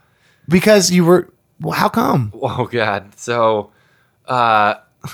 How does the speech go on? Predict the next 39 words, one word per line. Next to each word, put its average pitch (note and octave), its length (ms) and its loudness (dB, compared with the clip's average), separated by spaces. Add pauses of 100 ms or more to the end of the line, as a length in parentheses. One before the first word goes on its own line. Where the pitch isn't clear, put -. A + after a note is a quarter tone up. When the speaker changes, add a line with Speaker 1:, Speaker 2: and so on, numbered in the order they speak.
Speaker 2:
we B2 260 -4
went. A#2+ 260 -4
I, B2+ 320 -4
I B2 160 -6
was C3 200 -4
very A#2+ 220 0
ambitious C3+ 560 -6
with A2+ 240 -4
the G#2+ 80 -4
way G#2+ 180 0
that G#2+ 120 2
I G#2+ 60 0
thought A2 160 -4
we A2 60 -6
were G2+ 60 -6
gonna G#2 140 -6
make A#2+ 280 -8
it, B2+ 140 -2
and A#2+ 80 -12
we G#2+ 60 -10
started A2 240 0
working G#2 260 -4
with G2 120 -8
a G2+ 60 -12
producer G#2+ 720 -4 (360)
that G2+ 80 -10
was F#2+ 100 -10
not G#2 140 -4
a G2+ 40 -8
great G2 200 -6
fit. - 500 -4
Speaker 1:
Mm-hmm. C#3 420 -2
Speaker 2:
Uh, G#2+ 260 -2 (100)
and G#2 440 -10 (140)
he A2+ 240 -12
was G#2 120 -8
pushing G#2+ 340 -8
us - 340 -6
in G2 500 -10